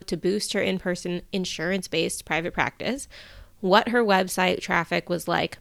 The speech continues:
before and after implementing a true blogging strategy, some of the ways that she has used her blog to generate income in her business,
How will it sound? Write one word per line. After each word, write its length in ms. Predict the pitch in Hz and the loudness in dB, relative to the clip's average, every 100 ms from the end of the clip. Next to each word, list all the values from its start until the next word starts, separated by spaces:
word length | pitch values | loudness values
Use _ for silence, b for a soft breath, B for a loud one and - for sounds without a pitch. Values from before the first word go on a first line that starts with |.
| - | -4
before 540 | 185 - 185 180 175 | -2 2 2 2 2
and 160 | 180 180 | -2 0
after 540 | 196 311 - 160 165 - | 4 4 4 0 0 0
implementing 640 | 202 208 185 175 175 175 160 | -2 0 -2 -2 -2 -6 -4
a 80 | 175 | -6
true 440 | - - 180 170 | -6 -6 -2 -2
blogging 460 | 165 127 139 156 - | -2 -2 -4 -8 -10
strategy, 760 | - - - - - 208 269 - B B B B B | -8 -6 -4 -6 -6 -4 -6 -8 B B B B B
some 320 | - 226 285 | 0 2 2
of 140 | 247 | 2
the 80 | 180 | 2
ways 300 | 165 156 208 | 2 0 0
that 120 | 151 | -2
she 140 | - 180 | 0 0
has 180 | 165 | 0
used 240 | 190 208 - | 0 -2 -2
her 80 | 175 | -2
blog 340 | 165 147 151 | 2 2 0
to 120 | - | -4
generate 380 | 170 165 156 - | -2 -2 -2 -2
income 340 | 247 294 233 180 | 0 0 0 0
in 120 | 160 | -2
her 160 | 160 151 | -4 -4
business, 580 | 143 - - - 233 | -6 -6 -6 -6 -6